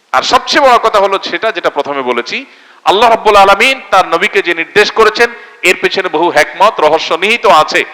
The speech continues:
আমরা নিজের বিবেকের গোলামি করি না, আল্লাহর দাসত্ব করি। এটা তার একটা অ্যাসিড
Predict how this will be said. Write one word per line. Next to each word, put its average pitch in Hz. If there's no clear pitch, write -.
আমরা 220
নিজের 175
বিবেকের 202
গোলামি 196
করি 233
না, 262
আল্লাহর 208
দাসত্ব 185
করি। 147
এটা 165
তার 175
একটা 170
অ্যাসিড 175